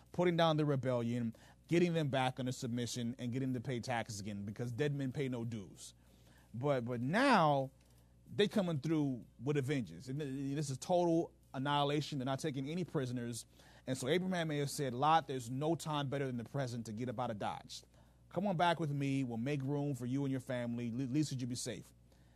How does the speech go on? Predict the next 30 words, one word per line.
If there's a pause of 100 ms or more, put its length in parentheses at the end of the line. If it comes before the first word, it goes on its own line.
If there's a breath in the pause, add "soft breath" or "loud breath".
(240 soft breath)
And
Lot
probably
was
like, (120)
"Unc, (180)
I'm
a
businessman
just
like
you. (680)
You
know,
you
see
what
happened
in
Sodom? (180 loud breath)
The
stock
market
has
plummeted. (580 soft breath)
Th-,
this
is
go
time.